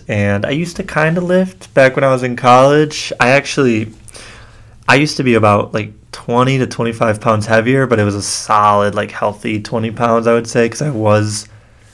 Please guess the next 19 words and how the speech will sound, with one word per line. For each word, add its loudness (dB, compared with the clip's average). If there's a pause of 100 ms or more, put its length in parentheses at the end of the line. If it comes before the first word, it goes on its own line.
(260)
lifting -4 (520)
every 0
day. 4
Not, 2
not, -2
like, 0
I -4
wasn't, -4 (440)
I'm, -8 (680)
<laughs> -16
I'm 0
already 6
pretty -4
small. -2
I 2
was, 0
like, 2
I -4
was, -2